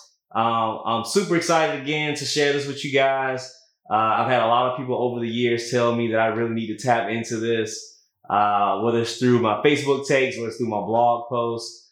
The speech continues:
whether it's through, you know, speaking engagements and events and roundtables,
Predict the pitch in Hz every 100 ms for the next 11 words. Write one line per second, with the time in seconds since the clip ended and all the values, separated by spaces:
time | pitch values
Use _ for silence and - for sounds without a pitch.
0 | - 113 117 120 117 113 113 110 104 101
1 | - - 131 123 120 117 117 117 110 113
2 | 110 107 101 98 113 110 110 107 104 110
3 | 107 104 113 110 104 107 107 107